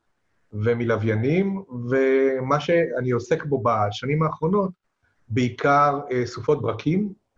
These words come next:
בישראל ובמקומות אחרים, והאינטראקציה שלהן עם, אה,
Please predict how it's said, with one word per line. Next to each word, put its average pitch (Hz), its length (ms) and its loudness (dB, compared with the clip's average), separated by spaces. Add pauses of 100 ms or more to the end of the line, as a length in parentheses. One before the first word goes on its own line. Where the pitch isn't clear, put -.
(220)
בישראל 123 500 0
ובמקומות 113 420 -6
אחרים, 175 460 0 (540)
והאינטראקציה 139 880 0
שלהן 165 480 2 (220)
עם, 151 340 2 (200)
אה, 123 300 0